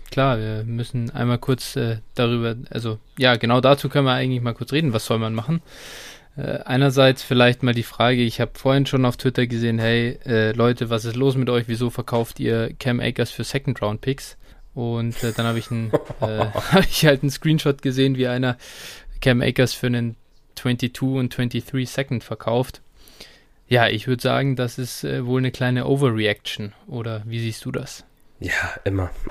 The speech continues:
Speaker 2: <laughs> Also das ist auf jeden Fall eine
Speaker 1: <laughs>
Speaker 2: Overreaction. Ähm, es ist ja, es ist jetzt ja nicht so, dass, äh, Akers irgendwie, ja, äh, also d-, das Karriereende jetzt beschlossen wäre.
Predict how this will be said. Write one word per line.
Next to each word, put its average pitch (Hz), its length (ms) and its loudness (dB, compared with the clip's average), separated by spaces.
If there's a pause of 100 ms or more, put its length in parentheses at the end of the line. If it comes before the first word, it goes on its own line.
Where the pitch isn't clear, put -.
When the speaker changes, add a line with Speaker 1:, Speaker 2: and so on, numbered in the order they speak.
(120)
Speaker 2:
<laughs> 170 80 8 (600)
Also 110 160 4
das 110 160 4
ist 110 140 2
auf 98 100 4
jeden 101 180 6
Fall 95 140 4
eine 87 160 4
Speaker 1:
<laughs> - 0 -
Speaker 2:
Overreaction. 95 840 0 (600)
Ähm, 95 580 2 (560)
es - 220 -2
ist 98 120 -4
ja, 98 240 8
es 90 260 -2
ist 98 140 -2
jetzt 98 220 -2
ja 98 80 4
nicht 98 180 0
so, 95 160 2
dass, 92 380 0
äh, 92 260 4 (500)
Akers 98 520 2
irgendwie, 92 680 -2 (380)
ja, 92 300 2 (440)
äh, 67 120 -4 (600)
also 92 420 4 (240)
d-, 92 260 -6
das 69 360 -4
Karriereende 95 680 2
jetzt 92 300 2
beschlossen 90 500 -4
wäre. 90 380 2